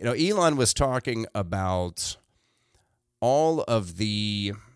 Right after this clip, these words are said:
things that Twitter was involved in, how they were, eh, they had access to and were reading people's direct messages from one user to the other.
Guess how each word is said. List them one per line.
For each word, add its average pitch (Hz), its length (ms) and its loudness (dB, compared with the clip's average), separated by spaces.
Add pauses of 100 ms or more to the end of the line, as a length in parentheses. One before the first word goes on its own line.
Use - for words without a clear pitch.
(420)
things 117 560 -4
that 101 100 -8
Twitter 104 300 -4
was 95 180 -2
involved 90 460 -2
in, 73 340 -10 (1160)
how 123 260 0
they 117 160 0
were, 101 440 0 (460)
eh, 117 80 -2
they 113 180 0
had 113 240 2
access 151 520 2
to 107 480 0
and 110 180 -2
were 107 160 0
reading 139 600 -2 (120)
people's 123 720 -2 (300)
direct 104 560 -2
messages 98 840 -2 (300)
from 98 380 -2
one 131 240 2
user 107 540 -2 (100)
to - 120 -4
the 92 160 -2
other. 78 220 -6